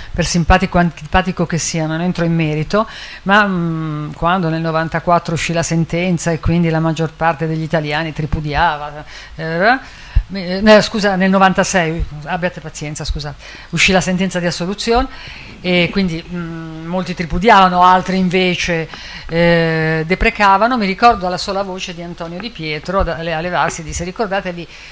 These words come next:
eh, quando, quando poi morì, che è morto da innocente", no? E, però secondo me non è proprio così, c'è un cavillo.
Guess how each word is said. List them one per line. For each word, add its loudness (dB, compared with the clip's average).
eh, -2
quando, -2
quando 0
poi 4
morì, 2
che 2
è 4
morto 4
da 2
innocente", -2
no? 2
E, 2
però 8
secondo 0
me 0
non 0
è 0
proprio -2
così, -8
c'è 0
un 4
cavillo. 0